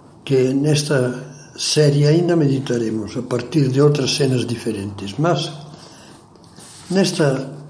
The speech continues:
nesta, neste podcast,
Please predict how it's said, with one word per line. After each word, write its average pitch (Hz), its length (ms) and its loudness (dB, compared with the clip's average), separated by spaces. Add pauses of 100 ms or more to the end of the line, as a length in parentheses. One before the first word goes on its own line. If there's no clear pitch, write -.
(1120)
nesta, 143 380 -2 (280)
neste 110 320 -6
podcast, - 680 -2